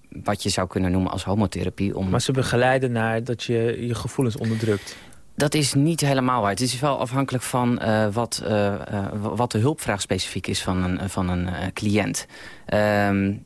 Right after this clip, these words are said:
Speaker 1: ik sta er zelf, eh, persoonlijk niet achter, onze vereniging ook niet. Eh, puur omdat, eh, er vanuit een standpunt wordt gewerkt waar wij niet achter kunnen staan. Eh, er wordt ook niet gesproken over, eh, homoseksuele geaardheid, maar over homoseksuele gerichtheid.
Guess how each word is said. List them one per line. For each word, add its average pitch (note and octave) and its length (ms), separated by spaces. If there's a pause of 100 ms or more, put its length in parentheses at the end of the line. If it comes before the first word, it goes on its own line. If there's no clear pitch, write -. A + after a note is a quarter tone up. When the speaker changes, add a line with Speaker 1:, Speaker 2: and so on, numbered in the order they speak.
(140)
Speaker 1:
ik A2+ 100
sta C3+ 200
er A#2+ 80
zelf, B2 360
eh, F2+ 140
persoonlijk A#2+ 460
niet A#2 200
achter, A2+ 260
onze G#2 220
vereniging G#2+ 480
ook - 140
niet. A2 300 (400)
Eh, F#2+ 360 (120)
puur A2 220
omdat, G2 420
eh, F#2 260
er F#2+ 80
vanuit G2 240
een F#2 60
standpunt G#2+ 420
wordt G2 200
gewerkt F2+ 280
waar F#2 180
wij G2+ 120
niet F#2+ 180
achter - 220
kunnen G#2+ 200
staan. G#2+ 380 (360)
Eh, G2 160
er F#2+ 60
wordt G2+ 160
ook F#2+ 100
niet G#2+ 140
gesproken - 460
over, F#2 360
eh, F#2+ 100
homoseksuele F#2+ 580
geaardheid, G2+ 560
maar F#2 120
over F#2 220
homoseksuele F#2 560
gerichtheid. A#2+ 680